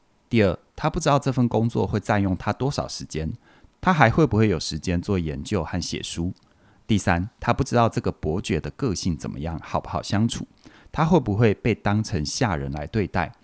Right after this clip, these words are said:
如果将来处不好，又要怎么办呢？到这里，优缺点都列完了，如果你是他，你会怎么选呢？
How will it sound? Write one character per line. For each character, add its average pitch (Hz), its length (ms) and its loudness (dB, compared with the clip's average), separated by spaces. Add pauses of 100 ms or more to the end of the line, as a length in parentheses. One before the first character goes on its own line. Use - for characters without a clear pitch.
(680)
如 175 140 2
果 160 100 6
将 127 180 2
来 104 140 4
处 - 160 -6
不 - 120 -4
好， - 340 -2
又 120 100 4
要 98 140 8
怎 - 120 -6
么 - 180 -10
办 98 220 0
呢？ - 140 -8 (640)
到 131 140 6
这 110 160 4
里， 78 160 -4 (240)
优 135 220 6
缺 135 240 0
点 78 180 -2
都 82 120 -2
列 90 180 -2
完 65 200 -4
了， 64 200 -10 (180)
如 98 160 2
果 101 80 4
你 82 100 0
是 90 140 -6
他， 87 340 -4
你 82 140 -4
会 90 160 -2
怎 - 120 -8
么 65 60 -6
选 - 300 -6
呢？ 64 180 -10